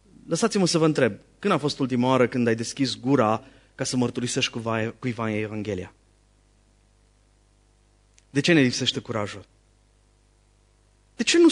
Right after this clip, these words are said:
de ce stăm cu gura închisă? Te spunem: „Păi, așa sunt eu mai timid, așa.” Nu e adevărat, uitați-vă aici. Cauza este Duhul Sfânt. Când noi conducem,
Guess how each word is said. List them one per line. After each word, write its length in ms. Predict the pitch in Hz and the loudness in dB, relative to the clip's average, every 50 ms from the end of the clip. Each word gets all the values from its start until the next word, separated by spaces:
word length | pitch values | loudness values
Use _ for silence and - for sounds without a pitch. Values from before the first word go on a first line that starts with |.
| - - - | 4 2 -2
de 100 | 226 247 | -4 -2
ce 120 | - - | -2 -2
stăm 220 | - - - 349 349 | -2 0 2 2 2
cu 60 | 311 | 2
gura 140 | 302 339 320 | 2 2 2
închisă? 440 | 320 - - 311 - - 113 - - _ _ _ _ _ _ _ _ _ _ _ _ _ _ _ _ _ _ _ _ _ | 2 4 2 0 0 0 -6 -8 -8 _ _ _ _ _ _ _ _ _ _ _ _ _ _ _ _ _ _ _ _ _
Te 80 | 214 | -6
spunem: 240 | 220 - 247 240 226 | -4 -4 -4 -8 -8
„Păi, 240 | - - 311 330 311 320 | -6 -6 -4 -2 -2 -4
așa 160 | 269 - 311 | -4 -4 -4
sunt 220 | 285 - 269 233 - | -2 0 0 2 2
eu 80 | 247 | 2
mai 160 | 226 190 147 | 2 2 0
timid, 580 | 123 - 131 120 127 160 220 240 233 185 139 120 | -2 -4 -4 -2 0 0 2 2 2 0 0 -4
așa.” 240 | 135 135 160 170 - - | -6 -6 -6 -8 -6 -2
Nu 160 | 143 196 247 | 0 2 2
e 20 | |
adevărat, 400 | 220 160 143 127 135 123 113 - | 2 2 2 2 2 0 0 -2
uitați-vă 380 | - 123 - 196 185 - 185 175 | -2 -2 -2 -2 0 2 4 4
aici. 280 | 165 139 - - - - _ _ _ _ _ _ _ _ _ _ _ _ _ _ _ | 4 4 4 0 -10 -14 _ _ _ _ _ _ _ _ _ _ _ _ _ _ _
Cauza 360 | - 165 - 226 180 196 202 | 4 6 6 8 8 8 6
este 480 | 208 202 - - 214 196 185 - - - - _ _ | 6 6 4 6 6 6 6 4 -2 -14 -20 _ _
Duhul 360 | - 151 147 226 196 180 180 | -12 4 4 6 8 8 6
Sfânt. 500 | - - - - 160 117 95 - - - _ _ _ _ _ _ _ _ _ _ _ _ _ _ _ _ _ _ _ _ _ _ _ _ _ _ _ _ _ _ _ _ _ _ | 4 4 0 0 -2 -2 -2 -6 -10 -20 _ _ _ _ _ _ _ _ _ _ _ _ _ _ _ _ _ _ _ _ _ _ _ _ _ _ _ _ _ _ _ _ _ _
Când 200 | - 247 262 254 | 10 10 12 12
noi 160 | 330 370 359 | 12 12 10
conducem, 680 | - - 330 302 262 302 302 - - 208 165 131 113 | 10 10 10 10 10 10 8 8 8 6 6 6 4